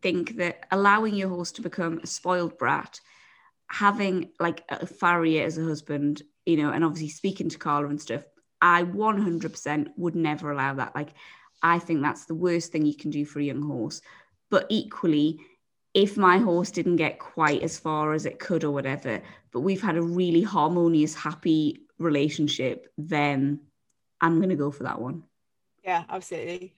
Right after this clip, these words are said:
Speaker 2: For me, like, now, especially that I'm older, I'm, I'm not, obviously, you know, I've had to give up my Olympic dreams, you know, through no fault of my own. <laughs> The connection for me, it's everything.
Speaker 1: Yeah, same.
Speaker 2: Um, the connection is everything. It's much more important to me than anything else I do with them.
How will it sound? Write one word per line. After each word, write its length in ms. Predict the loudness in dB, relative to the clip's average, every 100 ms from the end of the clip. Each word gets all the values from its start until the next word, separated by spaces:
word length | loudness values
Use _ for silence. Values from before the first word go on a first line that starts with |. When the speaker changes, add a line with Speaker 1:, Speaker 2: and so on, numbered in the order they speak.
| _
Speaker 2:
For 60 |
me, 320 | -10 -8 -6 -6
like, 240 | -6 -6
now, 240 | -8 -6
especially 360 | -8 -8 -8 -8
that 60 | -8
I'm 100 | -6
older, 360 | -4 -4 -4
I'm, 200 | -8 -10 -16 _
I'm 140 | -14 -10
not, 220 | -10 -10 -12
obviously, 500 | -12 -12 -10 -10 -12
you 60 | -14
know, 80 | -14
I've 120 | -12
had 160 | -14 -14
to 80 |
give 140 | -12 -12
up 100 | -12
my 160 | -12 -12
Olympic 340 | -10 -12 -14
dreams, 560 | -10 -10 -10 -16 -16 -16
you 120 | -14
know, 120 | -14 -10
through 200 | -8 -8
no 120 | -4
fault 240 | -6 -6
of 60 | -12
my 140 | -14
own. 240 | -12 -14 -16 -16 -8
<laughs> 360 | -8 -6 -8 -8 -10 -12 -20 -20 -20 -20 -20 -18
The 40 |
connection 540 | -14 -6 -6 -6 -10 -14
for 140 | -14
me, 140 | -12 -10
it's 120 | -8
everything. 340 | -10 -12 -20 -20 _ _ _
Speaker 1:
Yeah, 200 | -12 -12 -12 _ _
same. 460 | _ -8 -4 -4 -6 -12 -20 _ _
Speaker 2:
Um, 380 | -14 -12 -14 -18 _ -20
the 60 |
connection 400 | -16 -14 -14 -14
is 100 | -14 -10
everything. 480 | -10 -10 -14 -16 -16
It's 240 | -18 -14
much 300 | -12 -12 -12
more 140 | -12
important 400 | -12 -8 -10 -10
to 80 | -16
me 100 | -14
than 140 | -12 -12
anything 300 | -12 -14 -14
else 260 | -14 -14
I 40 | -14
do 180 | -12 -10
with 100 |
them. 120 | -12